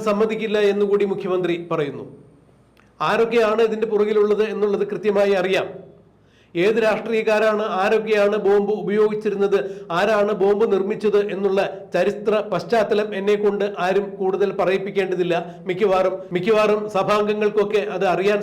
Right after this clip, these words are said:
സാധിക്കും. ഇല്ലാത്തവർ ചരിത്രം പരിശോധിക്കട്ടെ എന്നാണ്. അതായത് കണ്ണൂരിൽ ബോംബിൻ്റെ ചരിത്രം ഉണ്ടാക്കിയത് ആരാണ്, അല്ലെങ്കിൽ ബോംബ് സ്ഫോടനവുമായി, ബോംബ്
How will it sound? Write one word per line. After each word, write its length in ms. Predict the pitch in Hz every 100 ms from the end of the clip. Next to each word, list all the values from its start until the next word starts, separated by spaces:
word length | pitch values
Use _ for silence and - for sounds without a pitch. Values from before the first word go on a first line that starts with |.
| 202
സാധിക്കും. 360 | 190 180 196 196
ഇല്ലാത്തവർ 400 | 175 196 202 196 185
ചരിത്രം 340 | 175 170 196 196 - - -
പരിശോധിക്കട്ടെ 680 | 180 180 208 190 190 185 175 - - - - 175
എന്നാണ്. 280 | 170 160 - - - - _ _ -
അതായത് 360 | 165 185 185 240 - - - -
കണ്ണൂരിൽ 460 | 180 202 226 240 233 165
ബോംബിൻ്റെ 440 | 170 202 202 226 233
ചരിത്രം 380 | 202 202 220 226 226 190
ഉണ്ടാക്കിയത് 500 | 190 214 208 220 208 196
ആരാണ്, 360 | 214 196 220 262 - - - _ 160
അല്ലെങ്കിൽ 280 | 180 202 202 180
ബോംബ് 220 | 214 220
സ്ഫോടനവുമായി, 600 | 208 214 214 220 214 214 -
ബോംബ് 200 | 202 220